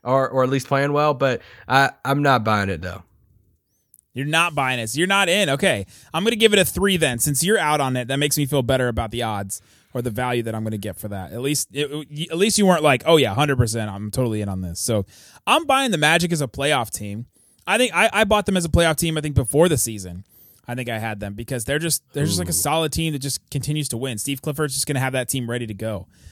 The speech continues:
Speaker 2: And they're really boring, and no one wants to watch them, but they're, <laughs> they're gonna keep winning games.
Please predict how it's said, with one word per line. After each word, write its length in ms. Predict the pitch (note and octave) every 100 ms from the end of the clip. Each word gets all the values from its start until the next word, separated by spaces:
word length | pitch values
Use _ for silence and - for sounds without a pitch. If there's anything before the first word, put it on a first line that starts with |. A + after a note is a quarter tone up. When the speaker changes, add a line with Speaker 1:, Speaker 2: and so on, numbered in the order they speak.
| - _ -
Speaker 2:
And 320 | B2 B2 B2
they're 100 | C3
really 220 | C#3 D#3
boring, 380 | B2+ C3 D3+ D3+
and 160 | A#2+
no 100 | B2
one 100 | C#3
wants 140 | D3 D3
to 80 | B2
watch 280 | B2 C#3 -
them, 300 | G#2+ B2 -
but 220 | A2+ A2 -
they're, 100 | C3
<laughs> 140 | -
they're 160 | D3 D3+
gonna 160 | C#3+ F#3+
keep 320 | F#3+ E3+ D3+
winning 180 | F#3+ D3+
games. 540 | D#3+ D#3 C3 G#2+